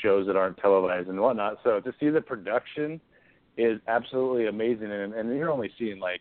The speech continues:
you know, uh, just a speck of what they're doing behind the scenes. But, um, you know, the way that they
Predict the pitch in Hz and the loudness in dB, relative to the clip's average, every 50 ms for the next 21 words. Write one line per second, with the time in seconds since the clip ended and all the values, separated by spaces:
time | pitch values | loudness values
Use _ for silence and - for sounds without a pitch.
0 | _ - 107 98 95 92 98 110 - - 107 95 87 113 104 - - 90 - - | _ -8 -4 -2 -2 -2 -2 -2 0 0 0 0 0 -4 -8 -6 -6 -8 -8 -4
1 | - - 110 110 - 113 101 92 85 92 95 101 95 - 98 92 90 101 98 98 | 0 2 2 2 2 0 -2 -2 -4 -6 -6 -6 -6 -4 -6 -6 -4 -4 -4 -4
2 | 95 90 95 87 98 95 95 95 90 - - - 107 107 107 101 98 92 90 92 | -2 0 0 0 0 -2 -4 -6 -10 -14 -10 -6 -4 -4 -4 -4 -4 -2 2 4
3 | 101 98 98 95 95 95 92 92 87 _ _ _ _ _ _ _ _ _ - 113 | 6 6 6 4 2 0 0 -2 -4 _ _ _ _ _ _ _ _ _ 0 2
4 | 120 120 117 117 120 - 117 101 104 101 - 120 113 117 120 120 117 117 120 107 | 4 4 4 4 0 -4 -12 -16 -16 -8 -4 0 2 4 4 4 4 0 -2 -2
5 | 113 110 107 | -4 -4 -4